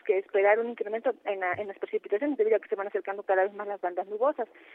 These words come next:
En este momento, en las estaciones automáticas de,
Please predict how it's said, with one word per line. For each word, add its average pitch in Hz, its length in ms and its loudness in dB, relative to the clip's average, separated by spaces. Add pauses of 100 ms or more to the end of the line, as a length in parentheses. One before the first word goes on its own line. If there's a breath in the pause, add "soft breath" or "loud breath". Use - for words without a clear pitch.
(140 soft breath)
En 208 160 0
este 208 180 -8
momento, 247 360 -2
en 220 60 0
las 214 100 -8
estaciones 208 520 -2
automáticas 220 760 0 (180)
de, 208 360 6